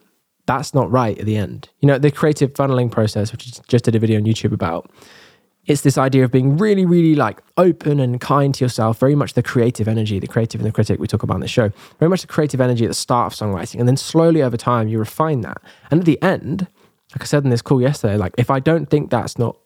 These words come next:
if I don't think that structure, sorry, is right, or if I don't think that melody's good enough, or that lyric doesn't quite say what you've told me you want it to say, I'm gonna tell you. You have to listen and you have to change it. Because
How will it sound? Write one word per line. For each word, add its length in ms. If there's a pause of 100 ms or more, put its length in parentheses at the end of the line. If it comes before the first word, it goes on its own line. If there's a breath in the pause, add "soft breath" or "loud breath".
(180)
if 140
I 80
don't 260
think 300
that 240 (240 soft breath)
structure, 400
sorry, 320
is 260
right, 360
or 60
if 120
I 40
don't 320
think 280
that 160
melody's 420
good 220
enough, 280
or 40
that 160
lyric 260
doesn't 220
quite 300
say 220
what 140
you've 160
told 260
me 80
you 120
want 160
it 60
to 80
say, 420 (260 soft breath)
I'm 100
gonna 140
tell 220
you. 200 (100)
You 80
have 180
to 80
listen 320
and 80
you 60
have 120
to 60
change 320
it. 100 (220)
Because 340